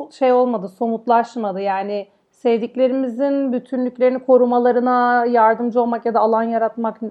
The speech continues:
ne, ne, yani nasıl yapılabilir falan.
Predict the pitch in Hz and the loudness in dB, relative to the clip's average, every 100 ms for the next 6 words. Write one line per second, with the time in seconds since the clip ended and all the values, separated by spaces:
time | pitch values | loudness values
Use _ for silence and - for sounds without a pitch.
0 | 294 226 220 - 226 208 240 220 208 226 | -10 -8 -8 -4 -4 -4 -2 -2 0 -2
1 | 240 254 233 220 208 185 190 190 - 208 | 0 0 2 2 0 0 -4 -6 -2 0
2 | 202 185 | 2 0